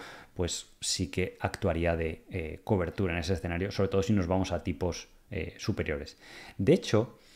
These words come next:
al igual que Michael Burry, ha hecho esta gran apuesta usando opciones. Esto es clave porque limita el riesgo en caso de que se equivoquen. O sea, Bill Ackman aquí no está seguro al cien por cien ni nadie puede estar seguro al cien por cien de ninguna operación en bolsa,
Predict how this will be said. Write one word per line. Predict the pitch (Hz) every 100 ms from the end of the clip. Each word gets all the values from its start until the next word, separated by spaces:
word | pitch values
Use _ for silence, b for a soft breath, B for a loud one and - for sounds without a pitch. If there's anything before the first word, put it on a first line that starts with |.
| b b -
al | - 107
igual | 95 95 151 -
que | 170
Michael | 160 135 101
Burry, | 98 143 90 95 - -
ha | 120
hecho | -
esta | 151 - 123
gran | 120 120
apuesta | 104 113 -
usando | 104 - 113 110 110
opciones. | 107 - - 139 156 92 73 -
Esto | 120 190
es | -
clave | 151 151 127 120
porque | 120 101 104
limita | 92 95 139 160
el | 139
riesgo | 113 120 143 160
en |
caso | - 101 156
de | 143
que | 98
se | 92
equivoquen. | 87 95 156 80
O | 87
sea, | 92 87 B B B B
Bill | 104 120
Ackman | 143 165 151
aquí | - 117
no | 135
está | 120 104
seguro | - 104 104 104
al |
cien | 101 110 104
por | 104 101
cien | - 104 123
ni | 107
nadie | 90 98
puede | 101 101 95
estar | - 92
seguro | - 92 95
al | 92
cien | 101
por | 95 90
cien | 107 113
de | 107
ninguna | 101 101 110 113
operación | 110 95 - 104
en | 92 78
bolsa, | 95 104 - -